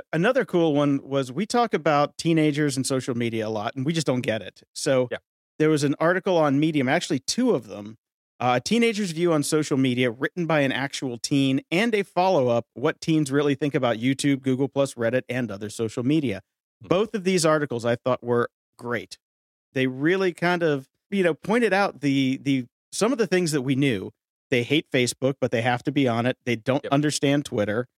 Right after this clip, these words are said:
Speaker 2: Well, I think everybody feels that way about Facebook now.
Speaker 1: Oh, yeah. <laughs>
Speaker 2: To be fair, that's not just teens. We all hate it, but we have to be on it. <laughs>
Speaker 1: Oh, have to is kind of a stretch, but it's, it, it's, it is what it is. But it was interesting to read, like, the,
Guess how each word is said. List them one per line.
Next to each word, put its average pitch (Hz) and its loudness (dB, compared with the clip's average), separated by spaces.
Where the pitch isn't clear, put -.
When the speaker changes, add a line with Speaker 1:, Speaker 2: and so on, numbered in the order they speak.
Speaker 2:
Well, 147 2
I - 4
think - -2
everybody 110 0
feels 78 -6
that 76 -6
way 78 -8
about 73 -12
Facebook 71 -14
now. - -18
Speaker 1:
Oh, 175 4
yeah. 131 -2
<laughs> - 0
Speaker 2:
To 208 2
be 95 -10
fair, 104 2
that's 104 -6
not 117 -4
just 107 -8
teens. 85 -10
We 113 -6
all 127 2
hate 98 -2
it, 92 -6
but 85 -12
we 85 -12
have 82 -10
to - -18
be 87 -12
on 82 -10
it. - -20
<laughs> 165 -14
Speaker 1:
Oh, 160 4
have 139 0
to 113 0
is 110 -2
kind 110 -6
of 98 -10
a 101 -12
stretch, 98 -10
but 175 0
it's, - -2
it, 143 -2
it's, 143 -4
it 165 2
is 131 0
what 110 -2
it 104 -8
is. 98 -4
But 190 0
it 196 2
was 185 2
interesting 170 0
to 135 0
read, 131 0
like, 120 0
the, 123 -6